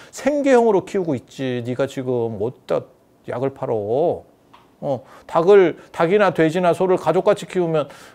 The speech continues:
가족을 너는 죽여서 팔아먹냐? 뭐 말 같지도 않은 소리를 해. 예, 그건 그거고 이건 이거지.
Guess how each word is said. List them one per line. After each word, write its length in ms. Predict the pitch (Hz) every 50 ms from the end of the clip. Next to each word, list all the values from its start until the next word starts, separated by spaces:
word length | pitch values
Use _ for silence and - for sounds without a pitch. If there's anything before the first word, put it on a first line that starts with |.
| _ -
가족을 400 | - 180 185 226 247 226 233 202
너는 200 | 190 175 175 165
죽여서 320 | - - 170 185 - 165
팔아먹냐? 520 | - 196 202 190 180 160 147 160 220 - - - _ _ _ _ _ _ _ _ _ _ _ _ _ _ _ _ _ _
뭐 120 | - 143 143
말 200 | 120 123 143 165
같지도 280 | 190 185 185 190 -
않은 140 | 156 143 131
소리를 340 | 123 135 123 117 113 117 110
해. 360 | 107 110 131 160 170 131 98 104 - _ _ _ _ _ _ _ _ _ - 147
예, 100 | 127 120 117
그건 300 | - - 135 165 170 165
그거고 340 | 135 143 147 147 147 185 185
이건 240 | 131 - 143 127 113
이거지. 340 | 107 127 120 - - -